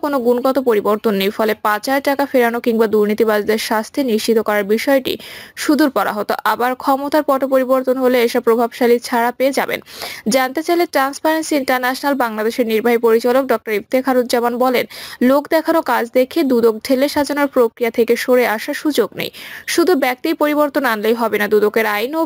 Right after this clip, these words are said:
বিধানের কিছু কিছু ধারাও সংশোধন করতে হবে। এক প্রশ্নের জবাবে তিনি বলেন, দুদক পরিচালনার সিদ্ধান্ত নেওয়ার ক্ষমতা যাদের হাতে, তারা বেশ কয়েক বছর ধরেই আছেন। তাহলে আগে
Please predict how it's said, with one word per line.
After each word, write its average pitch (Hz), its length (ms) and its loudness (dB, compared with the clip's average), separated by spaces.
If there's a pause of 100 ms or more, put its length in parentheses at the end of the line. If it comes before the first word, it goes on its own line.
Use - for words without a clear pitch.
বিধানের 220 360 0 (100)
কিছু 233 180 -2 (100)
কিছু 302 140 0 (100)
ধারাও 226 260 0 (120)
সংশোধন 254 460 0
করতে 185 260 -4
হবে। - 180 -2 (1120)
এক 285 120 -4
প্রশ্নের 302 340 0
জবাবে 269 400 2
তিনি 269 140 2 (100)
বলেন, 247 180 0 (100)
দুদক 262 240 2 (120)
পরিচালনার 233 580 2
সিদ্ধান্ত 233 340 0 (120)
নেওয়ার 220 240 0
ক্ষমতা 247 420 0
যাদের 214 280 0
হাতে, 233 160 -2 (120)
তারা 240 140 2 (120)
বেশ 262 140 2 (100)
কয়েক 220 200 0 (100)
বছর 220 320 -2
ধরেই 277 260 4
আছেন। - 200 -2 (380)
তাহলে 277 240 2 (180)
আগে 240 160 -4